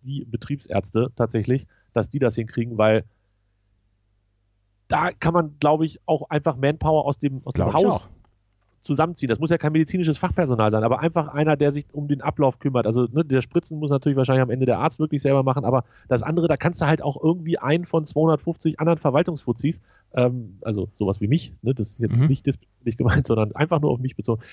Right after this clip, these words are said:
Speaker 1: den ziehst du da halt ab, den setzt du da hin und dann kümmert er sich darum, dass da eine Reihenfolge drin ist und dass, ähm, das einigermaßen läuft. Ich blei-, ich teile deinen Optimismus weiterhin, bin aber, was diese Impferei angeht, im Moment habe ich so die eine, das eine oder andere Fragezeichen auf dem Kopf und da habe ich noch nicht über den Corona-Gipfel von heute nachgedacht.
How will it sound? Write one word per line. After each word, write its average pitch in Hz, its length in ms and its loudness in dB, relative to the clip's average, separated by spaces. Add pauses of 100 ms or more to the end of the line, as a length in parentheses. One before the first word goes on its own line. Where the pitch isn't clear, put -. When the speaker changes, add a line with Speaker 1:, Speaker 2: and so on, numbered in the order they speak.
(140)
Speaker 1:
den 143 100 4
ziehst 196 220 0
du 185 60 2
da 147 80 4
halt 143 120 2
ab, 185 140 0
den 165 140 0
setzt 156 180 -2
du 170 40 0
da 139 80 2
hin 151 120 4
und 160 80 2
dann 143 100 0
kümmert 165 240 0
er 147 80 2
sich 156 120 2
darum, 143 200 0
dass 143 120 -2
da 135 80 0
eine 127 120 2
Reihenfolge 170 440 2
drin 151 200 0
ist 165 160 2
und 135 200 -4
dass, 123 240 0 (320)
ähm, 117 440 0 (280)
das 110 160 -2
einigermaßen 117 480 0
läuft. 82 140 0 (360)
Ich 196 340 2 (960)
blei-, 147 300 4
ich 175 100 0
teile 208 300 4
deinen 185 140 4
Optimismus 180 540 0
weiterhin, 165 460 2
bin 175 160 0
aber, 156 400 2 (160)
was 147 240 -4
diese 143 180 -2
Impferei 127 480 2
angeht, 117 300 0
im 110 80 -8
Moment 113 340 -2 (440)
habe 175 160 4
ich 170 40 -4
so 160 280 4
die 143 140 2
eine, 165 160 4
das 156 120 2
eine 180 160 2
oder 165 80 4
andere 160 160 2
Fragezeichen 131 460 0
auf 107 120 0
dem - 40 -10
Kopf 143 160 0
und - 200 -10
da 135 160 -2
habe 170 140 -2
ich - 80 -6
noch 131 180 0
nicht 156 380 0
über 196 160 4
den 190 100 2
Corona-Gipfel 170 600 2
von 156 120 0
heute 156 220 2
nachgedacht. - 460 -12